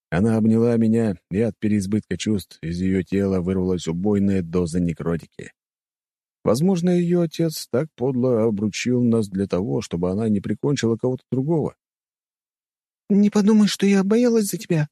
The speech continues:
Спустя несколько секунд девушка ослабила хватку.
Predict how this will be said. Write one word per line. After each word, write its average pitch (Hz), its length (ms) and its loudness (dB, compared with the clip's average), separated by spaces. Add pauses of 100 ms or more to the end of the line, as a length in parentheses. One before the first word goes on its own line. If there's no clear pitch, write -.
(260)
Спустя - 400 -4
несколько 76 400 -6
секунд 85 360 -4
девушка 78 360 -4
ослабила 73 420 -4
хватку. - 440 -6